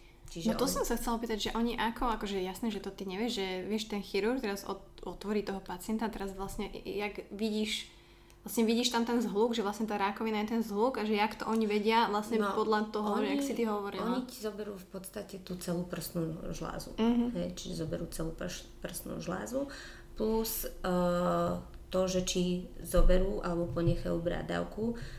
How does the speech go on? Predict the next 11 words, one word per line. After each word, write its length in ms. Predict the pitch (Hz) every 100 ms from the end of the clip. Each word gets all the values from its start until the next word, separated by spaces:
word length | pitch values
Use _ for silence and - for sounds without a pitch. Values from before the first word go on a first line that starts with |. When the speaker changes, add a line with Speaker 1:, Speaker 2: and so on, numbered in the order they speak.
| -
Speaker 1:
tak 220 | - 165 -
odtiaľ 380 | 180 180 180 170
berú 280 | 175 175 175
nejaké 420 | 170 170 - 165
tkanivo 800 | - 147 151 175 196 269 330 - -
a 160 | 175
oni 200 | 175 175
majú 280 | 175 175 170
vlastne 420 | 165 160 - 170
nejaké 300 | 165 165 170 - -
tabulky, 920 | 175 170 170 165 180 - 208 269